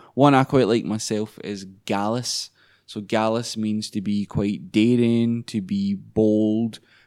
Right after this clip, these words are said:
but it can, again, it can also mean that something is quite good. So, for example, you would say, you know,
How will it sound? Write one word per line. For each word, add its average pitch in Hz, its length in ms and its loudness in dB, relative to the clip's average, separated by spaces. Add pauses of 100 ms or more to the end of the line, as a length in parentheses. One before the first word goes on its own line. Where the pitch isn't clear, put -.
but 127 100 4
it 139 180 2
can, 147 160 0
again, 135 340 0
it 110 80 -8
can 123 140 -6
also 113 300 -4
mean 104 200 -2
that 95 120 -6
something 101 360 -4
is 98 140 -2
quite 95 280 0
good. 98 280 -2 (400)
So, 104 460 2
for 107 220 0
example, 104 880 2
you 101 220 -4
would 101 140 -4
say, 101 540 0 (1000)
you 95 120 -4
know, 95 200 -2